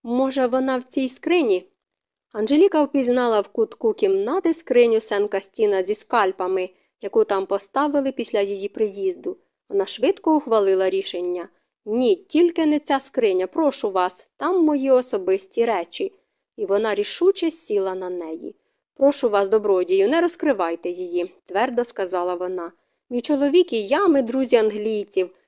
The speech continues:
бо свої права на ці землі ми отримали від Великої Ради Масачусетсу. Але є такі речі, яких ми не можемо припустити. Якщо хтось порушить наші права,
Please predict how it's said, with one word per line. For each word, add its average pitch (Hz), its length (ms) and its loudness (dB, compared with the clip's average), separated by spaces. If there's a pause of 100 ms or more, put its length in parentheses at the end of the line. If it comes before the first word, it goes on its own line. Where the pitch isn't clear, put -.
(120)
бо 220 120 -6
свої 214 340 0
права 233 480 2
на 302 120 2
ці 277 180 0
землі 240 460 2
ми 220 140 0
отримали 196 520 0
від 180 140 -4
Великої 262 560 0
Ради 254 240 2
Масачусетсу. 254 1000 -4 (380)
Але 220 220 0
є 370 160 4
такі 294 320 2
речі, 330 400 2
яких 302 420 0
ми 269 160 2
не 254 140 2
можемо 220 480 2
припустити. 196 840 -6 (360)
Якщо 226 360 2
хтось 262 360 2
порушить 220 500 0
наші 208 340 2
права, 190 480 -2